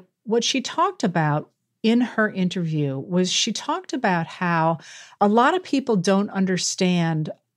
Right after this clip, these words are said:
the lives of disabled people who are just trying to live their lives in a way that everybody else is, and that they deserve the same chances that everybody else has. She said, "There's a very paternalistic approach to disability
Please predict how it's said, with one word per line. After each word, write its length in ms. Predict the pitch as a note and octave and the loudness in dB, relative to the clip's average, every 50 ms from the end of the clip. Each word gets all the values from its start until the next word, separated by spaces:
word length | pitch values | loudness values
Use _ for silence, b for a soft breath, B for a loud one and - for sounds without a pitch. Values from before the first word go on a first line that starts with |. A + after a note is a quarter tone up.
| _ - | _ -2
the 140 | - F#3+ F3+ | 0 2 2
lives 640 | F3+ F#3+ F#3 F#3+ F#3+ G3 G3+ G#3 G#3 F#3+ - - - - - | 4 6 6 6 6 6 4 4 2 2 0 -4 -4 -4 -2
of 460 | F3 E3+ E3 D#3+ D#3+ D3+ D3 - - - | 0 2 2 2 0 0 -2 -6 -6 -2
disabled 540 | - F#3+ E3+ - F#3 E3+ D#3+ D3+ D#3+ D3 - | 0 0 2 2 2 0 0 0 -2 -4 -4
people 380 | - - D#3 D3 - D#3+ D3+ C#3 | -4 -4 -4 -2 -2 -2 -2 2
who 160 | F3+ G3+ F#3+ | 2 4 4
are 120 | F#3+ F3+ | 4 2
just 320 | - - - C#4 C#4 - - | 2 0 -2 -4 -2 -2 0
trying 220 | - D4+ D4 C4+ | 2 2 4 4
to 80 | B3+ A#3+ | 4 4
live 200 | A3+ A3 G3+ - | 4 2 2 2
their 120 | G#3+ G3+ | 2 2
lives 400 | F#3+ F3+ F3+ F3+ F3+ F3 - - | 4 4 4 4 2 2 0 0
in 60 | F#3+ | 0
a 60 | F3+ | 2
way 140 | F3 F3 F3 | 2 2 2
that 140 | E3 F3 E3+ | 2 0 0
everybody 480 | - E3+ F3+ E3+ D3+ E3+ E3 E3 E3 - | 0 0 0 0 0 0 -2 -2 -2 -2
else 360 | F3+ G3+ A#3 A#3+ A#3 - - | -2 0 0 0 0 0 0
is, 420 | D3+ C3+ C3+ C3+ - - - B B B B B B B - | -2 -2 -4 -6 -6 -6 -6 B B B B B B B 2
and 280 | G3+ G3 F#3 F3+ F3+ F#3+ | 4 6 6 6 4 2
that 200 | F#3+ F#3+ E3+ - | 2 0 2 4
they 140 | A#3+ G#3+ | 4 4
deserve 380 | G#3 G3+ F#3+ - G#3+ G3+ F#3+ F3+ | 4 2 2 2 2 2 2 0
the 60 | F3+ | -2
same 280 | E3+ - - F#3 F3+ F3 | -2 -2 0 0 2 0
chances 680 | E3+ - F#3 F3 F3 E3+ - - E3 D#3 D3+ D3 - | 0 0 0 0 0 0 -2 -2 -2 -2 -2 -2 -4
that 300 | - F#3 - E3+ D#3+ - | -4 -2 -2 -2 -2 -2
everybody 480 | - E3+ D#3+ F3 E3+ D3 E3+ E3 E3 D#3 | -4 -2 0 0 0 2 2 2 2 2
else 240 | D3+ D3 C#3+ C#3+ - | 0 0 0 -2 -4
has. 720 | - - - - A3+ A3 G#3+ G3 D#3+ C#3 C3+ D3 - B B B B B B B - | -4 -6 -4 -2 0 2 4 4 2 0 -2 -4 -6 B B B B B B B -6
She 200 | - - C4 B3+ | -2 0 0 0
said, 400 | - - - C4 B3+ A#3+ A#3 A#3 - _ _ _ _ _ _ _ - | 2 2 4 4 4 2 0 -2 -6 _ _ _ _ _ _ _ 2
"There's 220 | A#3 A#3 A3+ - | 2 2 4 4
a 60 | A#3 | 2
very 360 | F#3 E3+ A3 A#3+ C#4 E4 E4+ F4 | 4 4 4 4 2 2 0 -2
paternalistic 1040 | - D4+ - - - - - C4+ C4+ D4 C#4 A#3+ A3 A3 A3 - - A3+ A3 - | -2 -4 -4 -4 -4 -2 0 0 2 2 2 0 0 0 -2 -2 -4 -2 -2 -2
approach 480 | - - - - F#3+ F#3 F#3 - - - | -4 -4 -2 0 0 2 0 -2 -4 -4
to 80 | F#3+ | -4
disability 880 | E3+ - F#3 F3+ - - F3+ D3+ F3 F3 E3+ E3+ D#3+ D#3 C#3+ C#3+ - | -2 0 -2 0 0 -2 0 0 0 2 2 0 0 -2 -4 -6 -8